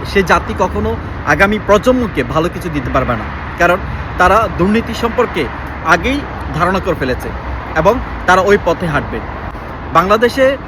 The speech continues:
এখন স্কুল, ইউনিভার্সিটি, কলেজগুলোতে যেভাবে শিক্ষার নামে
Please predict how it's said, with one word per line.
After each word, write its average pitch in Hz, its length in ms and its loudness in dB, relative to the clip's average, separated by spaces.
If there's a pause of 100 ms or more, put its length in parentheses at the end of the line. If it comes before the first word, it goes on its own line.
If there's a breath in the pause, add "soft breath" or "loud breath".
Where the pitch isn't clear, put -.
(160)
এখন 175 280 0 (100)
স্কুল, 214 360 -4
ইউনিভার্সিটি, 190 680 -4 (240)
কলেজগুলোতে 185 640 -2
যেভাবে 160 440 -4 (280)
শিক্ষার 233 340 -4
নামে 151 260 -2